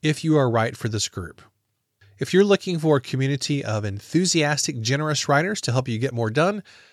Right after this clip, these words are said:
build your writing business, and impact more lives, then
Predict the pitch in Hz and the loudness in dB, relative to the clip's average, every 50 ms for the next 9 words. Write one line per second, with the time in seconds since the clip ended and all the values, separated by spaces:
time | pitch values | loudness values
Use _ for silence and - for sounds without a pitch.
0 | _ _ _ _ - 147 135 117 113 107 127 147 180 190 190 185 170 180 170 165 | _ _ _ _ 0 0 0 0 0 2 2 4 4 4 2 0 0 0 0 0
1 | 180 175 - - 123 135 151 143 - 156 147 135 - 139 120 113 110 107 113 123 | -2 -2 -2 -2 -2 -4 -4 -2 0 -2 -2 0 -2 -2 -2 0 0 0 0 0
2 | 147 170 170 - - - _ _ _ _ _ _ _ 127 117 131 135 143 156 165 | -2 -4 -4 -8 -8 -10 _ _ _ _ _ _ _ -6 -2 -2 0 0 -2 -4
3 | 165 | -6